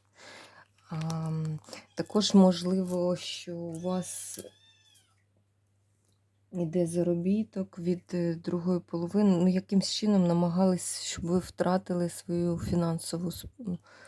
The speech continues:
спроможність, щоб у вас не було грошей взагалі. Це я заперечую повністю, весь негатив убираю, заперечую повністю, весь негатив. Убираю, відкриваю всі шляхи і дороги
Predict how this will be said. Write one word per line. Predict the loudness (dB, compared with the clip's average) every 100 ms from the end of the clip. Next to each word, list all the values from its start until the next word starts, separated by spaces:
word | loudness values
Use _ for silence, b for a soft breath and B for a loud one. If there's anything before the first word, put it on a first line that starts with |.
| B B
спроможність, | -18 -8 -4 -2 -2 -4 -2 -2 -2
щоб | -6 -6
у |
вас | -6 -2
не | -2
було | -2 -4 -4
грошей | -4 -8 -8 -4 -4
взагалі. | -4 -6 -6 -4 -4 -6 -10 _ _ _ b b b b b b b -20 _ _ _ _
Це | -12 -4 0
я | 0
заперечую | -2 -4 -4 -4 -6 -8 -10 _
повністю, | -6 -4 -6 -8 -12 -8
весь | -8 -8 -10
негатив | -8 -8 -8 -10 -10 -12
убираю, | -10 -6 -4 -4 -4 -6 -8
заперечую | -10 -6 -6 -6 -10 -18 -14
повністю, | -8 -6 -6 -10 -14 -10
весь | -10 -12 -16
негатив. | -18 -18 _ _ B B B B B B B B B _ _ _ _ -6
Убираю, | -2 0 0 0
відкриваю | 0 -4 -4 -4 -4 -6
всі | -8 -12
шляхи | -10 -8 -8 -6 -6
і | -4
дороги | -6 -6 -6 -4